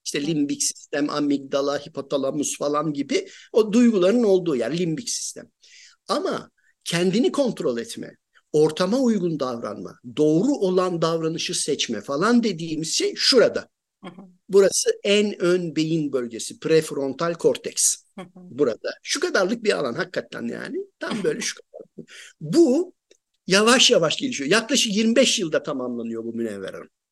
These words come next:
Speaker 1: Burası.
Speaker 2: Eyvah, eyvah. <laughs>
Speaker 1: Yaklaşık yirmi beş yılda. Ama nasıl tamamlandığını biliyoruz. Yani araştırmalar, beyin araştırmaları, çalışmaları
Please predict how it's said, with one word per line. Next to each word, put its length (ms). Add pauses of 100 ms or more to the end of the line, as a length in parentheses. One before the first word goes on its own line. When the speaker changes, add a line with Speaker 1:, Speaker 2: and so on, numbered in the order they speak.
(120)
Speaker 1:
Burası. 340 (300)
Speaker 2:
Eyvah, 320
eyvah. 280
<laughs> 420
Speaker 1:
Yaklaşık 500
yirmi 180
beş 220
yılda. 220
Ama 260
nasıl 320
tamamlandığını 760
biliyoruz. 600
Yani 220
araştırmalar, 800
beyin 220
araştırmaları, 720
çalışmaları 800